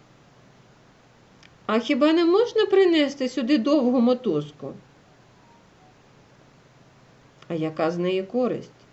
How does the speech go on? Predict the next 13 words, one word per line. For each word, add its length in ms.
Такі 300
малі 280
діти 400
самі 400
нею 300
не 100
спустяться. 760
Та 120
як 340
ту 160
мотузку 560
їм 260
подати?» 560